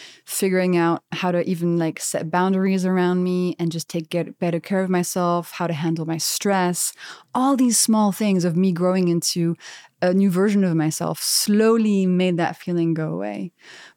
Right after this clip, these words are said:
But it's not until, I think, maybe one or two years ago that I've been really feeling okay, really fully okay.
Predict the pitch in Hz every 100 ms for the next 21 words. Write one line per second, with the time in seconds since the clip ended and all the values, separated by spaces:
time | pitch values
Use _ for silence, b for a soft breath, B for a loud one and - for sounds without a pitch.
0 | - 180 - - 277 381 311 214 - 185
1 | 170 170 165 175 170 180 175 160 170 156
2 | - 175 175 170 - 175 160 165 165 156
3 | 156 156 156 151 160 160 160 160 190 170
4 | 165 165 165 - 175 160 151 147 147 -
5 | _ _ _ - 175 - 170 151 160 175
6 | 180 220 214 - - 208 202 185 139 151
7 | - -